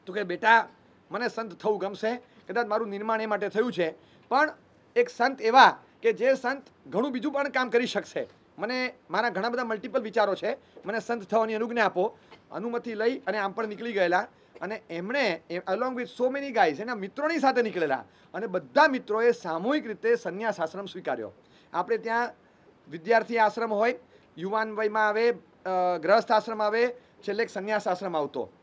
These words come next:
તે સંન્યાસ આશ્રમ એણે નાની ઉંમરમાં સ્વીકાર્યો, બહુ નાની ઉંમરમાં. અને એ વખતે એની ઉંમર હજી તો ટ્વેન્ટીઝમાં હતો. ટ્વેન્ટીઝ એના, અ, ચાલતા હતા એ વખતે, ત્રીજા દાયકામાં, અને એ વખતે સંન્યાસ આશ્રમ સ્વીકાર્યો.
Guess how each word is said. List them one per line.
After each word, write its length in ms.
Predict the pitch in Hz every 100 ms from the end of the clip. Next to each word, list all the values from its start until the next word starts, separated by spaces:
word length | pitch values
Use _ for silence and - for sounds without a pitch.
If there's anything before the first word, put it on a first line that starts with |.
| _ _ _
તે 120 | 196
સંન્યાસ 460 | 202 175 220 339 277
આશ્રમ 320 | 262 254 240
એણે 100 | 240
નાની 240 | 233 196 233
ઉંમરમાં 300 | 214 208 185
સ્વીકાર્યો, 380 | 190 165 131
બહુ 160 | 123 247
નાની 240 | 220 220
ઉંમરમાં. 340 | 226 160 131 107 - _ _ -
અને 120 | 190
એ 140 | -
વખતે 240 | 240 240 233
એની 80 |
ઉંમર 220 | 226 214 220
હજી 140 | 214
તો 260 | 233 240 220
ટ્વેન્ટીઝમાં 720 | - 214 208 254 208 208 165
હતો. 260 | 143 117 - _ _ -
ટ્વેન્ટીઝ 420 | 190 202 240 220 -
એના, 220 | 202 208 196 - _ 180
અ, 260 | 180 175
ચાલતા 340 | 160 190 190 254
હતા 140 | 214
એ 80 | 220
વખતે, 500 | 220 220 233 214 165 _ _ _
ત્રીજા 260 | 202 214 226
દાયકામાં, 540 | 196 196 214 170 117 - -
અને 100 | 185
એ 40 | 214
વખતે 260 | 208 220
સંન્યાસ 360 | 214 202 226 202
આશ્રમ 220 | 202 208
સ્વીકાર્યો. 500 | 185 180 208 247 277